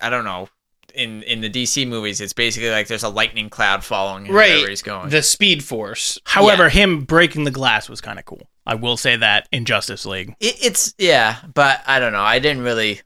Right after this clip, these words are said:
Speaker 1: love
Speaker 2: Well,
Speaker 1: the,
Speaker 2: the
Speaker 1: the Flash is, like, probably my favorite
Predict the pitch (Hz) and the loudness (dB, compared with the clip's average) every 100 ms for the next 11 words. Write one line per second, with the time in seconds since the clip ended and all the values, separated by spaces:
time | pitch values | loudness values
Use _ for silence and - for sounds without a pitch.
0 | _ 117 117 110 104 - - 175 170 170 | _ 0 2 2 -2 -14 -12 -6 0 4
1 | 160 135 143 190 160 202 208 190 180 151 | 4 2 2 2 4 4 4 2 0 2
2 | 139 - 143 139 131 120 110 120 113 110 | 2 4 4 4 2 0 0 0 0 0
3 | 110 | -2